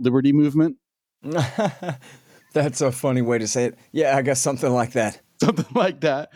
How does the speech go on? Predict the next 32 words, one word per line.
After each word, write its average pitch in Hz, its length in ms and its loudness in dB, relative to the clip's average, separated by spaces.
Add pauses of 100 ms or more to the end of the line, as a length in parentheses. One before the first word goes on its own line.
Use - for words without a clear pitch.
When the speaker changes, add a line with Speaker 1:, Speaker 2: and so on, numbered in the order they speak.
(300)
Speaker 1:
Well, 151 160 4
it's 156 140 -2
great 208 200 2
to 190 80 0
have 170 200 2
you 160 80 2
on 151 80 4
the 139 60 2
show. 120 260 0
Thanks 156 240 0
for 156 100 0
being 135 240 0
on, 120 220 -4
man. 107 240 -8 (640)
Speaker 2:
Uh, 151 260 0
happy 160 300 0
to 156 80 0
be 143 240 0
here. 107 160 0
Thank 131 260 -2
you 127 80 0
very 127 180 2
much 123 200 -2
for 120 80 -4
having 113 220 -2
me. 76 120 -12 (460)
Speaker 1:
My, 113 280 2 (100)
my 117 160 0
pleasure. 107 540 -2 (320)
Um, 131 340 2 (160)
so 180 380 0 (120)
first, 254 300 -2